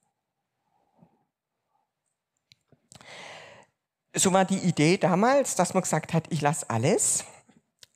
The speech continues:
Aber Askese heißt eigentlich üben. Nicht nur ganz einfach, um der Sache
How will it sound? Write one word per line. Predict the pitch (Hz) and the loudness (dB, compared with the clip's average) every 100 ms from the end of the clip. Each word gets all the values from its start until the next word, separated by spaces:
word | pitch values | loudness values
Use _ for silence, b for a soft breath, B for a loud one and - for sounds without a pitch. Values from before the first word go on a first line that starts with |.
| _ | _
Aber | 156 175 - | 0 0 0
Askese | - - 185 233 - 214 | -2 -2 0 0 0 2
heißt | 175 180 - | 2 0 -2
eigentlich | 156 156 196 196 220 - - _ _ | -2 0 0 0 -4 -4 -12 _ _
üben. | - 185 175 127 107 - _ _ _ _ _ _ _ _ _ b b b | 2 2 4 0 -2 -8 _ _ _ _ _ _ _ _ _ b b b
Nicht | - 185 | -4 0
nur | 196 185 | 2 4
ganz | 180 185 - - - _ _ _ _ _ _ _ | 4 2 0 -6 -14 _ _ _ _ _ _ _
einfach, | - 170 180 - - _ _ | -2 0 0 -2 -20 _ _
um | 175 | 0
der | 160 | 0
Sache | 160 175 185 208 185 | 0 0 2 0 0